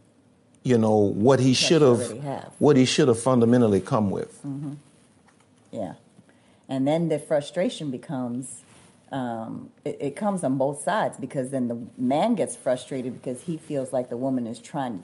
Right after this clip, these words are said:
Speaker 2: to tell him what to do or make him into something that he's not or whatever it may be.
Speaker 1: Mm-hmm.
Speaker 2: And then the woman is, is frustrated because she's seeing and knowing,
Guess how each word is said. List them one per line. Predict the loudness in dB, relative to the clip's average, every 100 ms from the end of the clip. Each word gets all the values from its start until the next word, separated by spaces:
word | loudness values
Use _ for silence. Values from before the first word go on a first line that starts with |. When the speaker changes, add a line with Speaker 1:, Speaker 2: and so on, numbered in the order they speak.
| -10
Speaker 2:
to | -6 -6 -6 -10 _ _ _ _ _
tell | -4 -2
him | 0
what | -2 -4
to | -6
do | -4 -4 -4
or | -4 -4 -6 -10 -20 _ -10
make | 0 0 0
him | -2
into | -2 -4
something | -6 -4 -4 -2
that | -2
he's | -4 -6
not | -2 0 0 -4 -4
or | -4 -4
whatever | -4 0 0 0
it | -6
may | -6 -6
be. | -4 -2 -2 -4
Speaker 1:
Mm-hmm. | -10 -6 -6
Speaker 2:
And | -2 -2
then | 0
the | -2
woman | -2 0 2 2 -2
is, | -6 -10 -12 -10
is | -8 -6 -8 -12 -14 -8
frustrated | -2 -2 -4 -6 -4 -4 -6
because | -8 -4 -4 -2
she's | -4 -4 -6
seeing | -10 -6 -4 -2 -2 -4
and | -4 -4 2
knowing, | 4 4 0 -4 -10